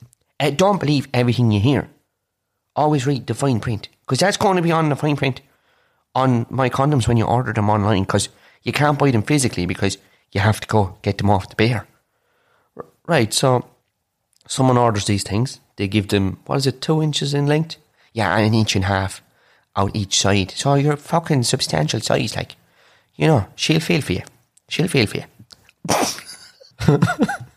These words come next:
Oh, lad, leave it out for fuck's sake. But yeah, carry on anyway. Say what you were saying. Yeah, so anyway, it, it gives you extra size and width or whatever.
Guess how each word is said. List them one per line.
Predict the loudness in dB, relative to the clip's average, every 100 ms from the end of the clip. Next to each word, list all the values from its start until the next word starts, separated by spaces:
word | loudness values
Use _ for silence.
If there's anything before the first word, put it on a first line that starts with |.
| _ _ -20 -16 -4
Oh, | 0 2
lad, | 2 0 0 -4 -10 _ -8
leave | 0 0 2
it | 2
out | 2 0
for | -4
fuck's | -8 -4 -4 -2
sake. | -6 -2 -2 -4 -10 -20 -20 _ _ -2
But | 0
yeah, | 0 -2 -12 _ _ -4
carry | 0 2
on | 2 2
anyway. | 0 -2 -8 _
Say | -2 0
what | 0
you |
were | -2
saying. | -4 -6 -14 _ _ _ _ _
Yeah, | -6 -2
so | 0 2
anyway, | 2 -2 -6
it, | -10 -6
it |
gives | -4 0
you | 0 -2 -6 _ _ -10
extra | -8 -4 0 2 0 _ _ _ _ _
size | 0 2 2 0
and | -4 -6 -2
width | 0 0
or | -2
whatever. | -2 -2